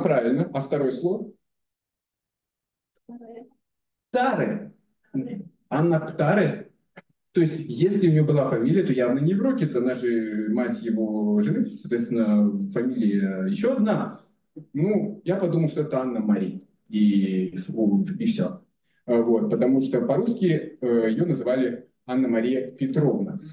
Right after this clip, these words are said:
Speaker 1: Ну и в завершении доклада я скажу, что пытаюсь сейчас, э, используя сайт Family Research, где индексированы метрические книги Франции, э, сопоставить моих Брокетов, э, значит, э, с теми Брокетами,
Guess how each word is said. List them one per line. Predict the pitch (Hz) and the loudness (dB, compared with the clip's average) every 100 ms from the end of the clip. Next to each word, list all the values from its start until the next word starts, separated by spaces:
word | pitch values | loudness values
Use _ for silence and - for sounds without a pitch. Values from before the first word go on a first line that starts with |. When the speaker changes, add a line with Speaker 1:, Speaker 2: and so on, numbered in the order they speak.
| - - - | -20 -20 -2
Speaker 1:
Ну | 240 | 0
и | - | 2
в | |
завершении | 180 - 196 156 | 2 2 2 2
доклада | 139 151 226 220 160 | 2 2 2 2 2
я | 151 | 2
скажу, | - 151 175 160 | 0 0 0 0
что | 143 | -4
пытаюсь | - 165 - 160 143 123 117 | -2 -2 0 0 2 0 -2
сейчас, | 120 - 120 110 107 - | -8 -4 -4 -4 -8 -6
э, | 107 107 | -4 -4
используя | 120 - 131 113 107 107 | -6 -2 -2 -2 -4 -4
сайт | - 113 - | -2 -4 -2
Family | 123 113 104 | -2 0 0
Research, | 104 226 247 - 131 | -2 0 -2 -2 -4
где | 123 120 | 0 2
индексированы | 117 117 135 120 107 107 | 0 -2 0 0 0 0
метрические | 107 117 110 107 123 113 | -2 -2 -4 -6 -6 -2
книги | 113 104 | 0 0
Франции, | 107 156 214 226 180 151 - - - - | 0 0 2 2 2 0 -2 -14 -14 -4
э, | 139 131 131 | 0 2 0
сопоставить | - 156 156 151 - 160 139 113 - - - _ _ | 0 0 0 -2 0 0 0 0 -4 -6 -16 _ _
моих | 120 127 120 107 | -2 0 0 -2
Брокетов, | 107 120 127 104 104 104 - | 0 0 0 -2 -2 -4 -2
э, | 104 101 101 | 0 2 2
значит, | 104 104 104 - | 2 2 2 2
э, | 98 95 | 0 0
с | - - 110 104 - - _ | -2 0 0 0 -4 -12 _
теми | 135 117 - | -2 2 2
Брокетами, | - 113 - 101 98 - - | 2 0 -2 -2 -2 -2 -6